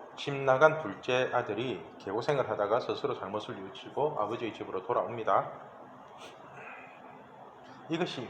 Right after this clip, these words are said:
회개입니다. 이렇게 회개하고 돌아오는 아들을 야단치기는 그냥 살찐 송아지를 잡고 잔치까지 벌이며 환대를 합니다.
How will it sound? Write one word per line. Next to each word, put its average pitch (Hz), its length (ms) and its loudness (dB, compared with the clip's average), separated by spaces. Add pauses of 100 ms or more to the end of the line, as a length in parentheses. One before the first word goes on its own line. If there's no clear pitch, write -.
회개입니다. 92 580 2 (680)
이렇게 190 300 4
회개하고 139 480 4
돌아오는 123 500 6
아들을 127 640 0
야단치기는 139 680 -4
그냥 110 540 -2 (440)
살찐 - 340 -2
송아지를 131 440 2
잡고 143 520 4
잔치까지 127 580 0
벌이며 101 380 -2
환대를 123 460 -2
합니다. 85 380 -4